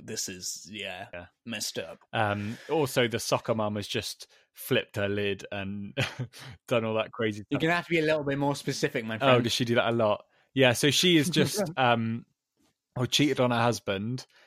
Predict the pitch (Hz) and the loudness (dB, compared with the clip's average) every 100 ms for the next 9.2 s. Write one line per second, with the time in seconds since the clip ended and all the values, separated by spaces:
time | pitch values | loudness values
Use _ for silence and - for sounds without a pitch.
0 | _ _ 123 117 113 110 117 110 131 120 | _ _ 0 2 2 0 0 -2 -4 -2
1 | 135 123 120 - 123 113 110 - 113 107 | 0 0 -4 0 2 2 0 -2 -2 0
2 | 107 104 - _ _ - 113 101 101 101 | 0 0 -4 _ _ -4 -2 0 0 -2
3 | 92 - _ - 117 113 - 107 101 - | -4 -8 _ -12 -4 -4 -2 -6 -6 -4
4 | 107 101 104 104 107 110 107 98 90 76 | -4 -2 -6 -8 -8 -4 -2 -2 -6 -10
5 | 107 - _ _ _ _ _ _ _ 107 | -16 -18 _ _ _ _ _ _ _ -6
6 | 101 101 101 104 104 113 117 120 120 113 | -4 -4 -6 -8 -2 0 2 2 2 2
7 | 104 101 101 104 98 98 101 98 95 _ | 0 -2 -2 -6 -4 -4 -4 -8 -8 _
8 | _ 113 104 98 95 95 _ _ _ 107 | _ -10 -6 -6 -8 -10 _ _ _ -12
9 | 95 | -8